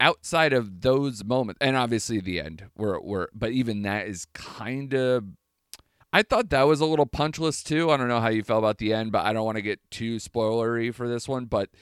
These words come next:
basically, I would say that, you know, Sherlock Holmes,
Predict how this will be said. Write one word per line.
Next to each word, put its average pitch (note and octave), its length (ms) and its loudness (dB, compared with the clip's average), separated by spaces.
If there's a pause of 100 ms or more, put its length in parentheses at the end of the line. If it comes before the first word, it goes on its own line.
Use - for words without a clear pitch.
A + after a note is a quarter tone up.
(280)
basically, D3+ 800 0
I B2 140 2
would A#2+ 180 0
say A#2+ 520 0 (100)
that, G#2+ 320 -2 (280)
you A#2 140 -6
know, G2 160 -8
Sherlock E3 400 2
Holmes, A#2 500 -2